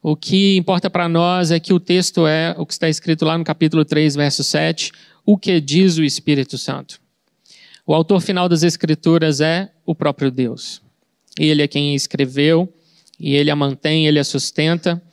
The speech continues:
e ele tem cumprido fielmente tudo aquilo que ele nos deixou como legado escrito. Suas promessas não falham. O que nós sabemos sobre esse autor é que ele era um perito nos estilos literários grego e helenista,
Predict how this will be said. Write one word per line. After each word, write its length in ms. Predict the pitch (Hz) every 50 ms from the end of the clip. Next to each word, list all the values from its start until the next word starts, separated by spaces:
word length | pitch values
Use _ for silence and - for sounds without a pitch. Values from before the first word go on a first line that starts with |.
| _ _ _ - - -
e 80 | 151 151
ele 100 | 151 151
tem 160 | - 160 156
cumprido 420 | 156 160 156 147 - 160 160 151 147
fielmente 680 | - - 156 160 165 160 147 143 143 139 131 - - -
tudo 420 | _ - 190 196 214 196 185 208
aquilo 460 | 196 190 - - 202 196 196 196 175
que 100 | - -
ele 140 | 170 175 175
nos 180 | 165 170 165 151
deixou 600 | 151 151 147 143 - - 170 170 170 190 208 - _ _ _ _ _ _ _ _ _ _ _ _
como 180 | - 165 160 165
legado 400 | 160 160 156 143 151 160 160 165
escrito. 720 | 165 156 - - - - 151 139 131 - _ - - - 160 - _ _ _ _ _
Suas 240 | - - 156 143 -
promessas 560 | - 165 147 143 139 139 135 - 147 131 135
não 140 | 147 147 143
falham. 500 | - - 139 131 131 127 120 120 127 - _ _ _ _ _ _ _ - - - - -
O 60 | - -
que 80 | 208
nós 160 | 214 233 226
sabemos 340 | - 240 220 240 240 233 -
sobre 180 | - 233 214 214
esse 160 | 208 - -
autor 600 | 208 185 180 - - 185 185 190 196 196 214 190 - _ _ _ _ _ -
é 80 | 156
que 140 | 160 - 180
ele 140 | 175 170 165
era 200 | 170 175 175 175
um 100 | 180 175
perito 460 | 165 196 175 165 170 202 202 - 190
nos 160 | 170 156 147
estilos 840 | 156 151 - - - 165 165 165 156 151 147 131 - - - - - _ _ _ _ _ -
literários 640 | 156 156 160 - 151 151 151 151 160 151 143 131
grego 320 | 131 151 151 165 160 151 147
e 80 | 147
helenista, 760 | 151 143 139 131 139 143 156 180 180 - - - 190 190 190